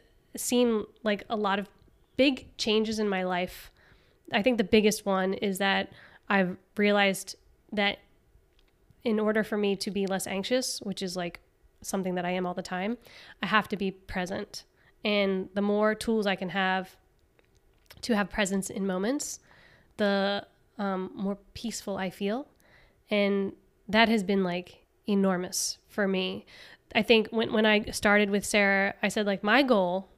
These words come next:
with this, working with you, is that at the end of each day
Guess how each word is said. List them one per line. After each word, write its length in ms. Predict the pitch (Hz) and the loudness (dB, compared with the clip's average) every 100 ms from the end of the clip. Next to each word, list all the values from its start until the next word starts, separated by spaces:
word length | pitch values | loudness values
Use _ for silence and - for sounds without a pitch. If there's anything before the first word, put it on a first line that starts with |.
| _ | _
with 160 | 214 202 | -6 -2
this, 460 | 202 190 - - - | -2 -2 -4 -6 -10
working 340 | - 208 202 196 | -4 -4 -2 -2
with 160 | 185 | -4
you, 280 | 196 180 202 - - - | -6 -6 -8 -14 -20 -10
is 100 | 226 | -4
that 340 | 196 202 202 - - _ _ _ - | 2 2 2 -2 -12 _ _ _ 2
at 140 | 240 | 2
the 100 | 226 | 4
end 160 | 226 254 | 4 4
of 120 | 240 | 2
each 180 | 247 - | -2 0
day 540 | 220 208 202 196 196 | 0 2 2 0 -2